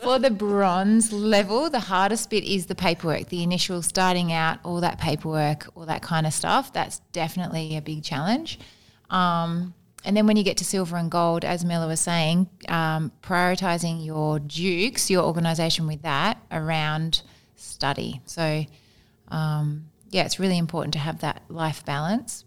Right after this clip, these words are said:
but sometimes it doesn't happen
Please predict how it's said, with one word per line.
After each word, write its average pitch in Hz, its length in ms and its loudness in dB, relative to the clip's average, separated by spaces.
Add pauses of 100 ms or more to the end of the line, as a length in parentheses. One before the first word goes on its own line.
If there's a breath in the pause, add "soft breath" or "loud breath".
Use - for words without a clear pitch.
but - 320 -4
sometimes 156 1300 -4 (280)
it - 180 -8
doesn't 247 280 2
happen 214 600 0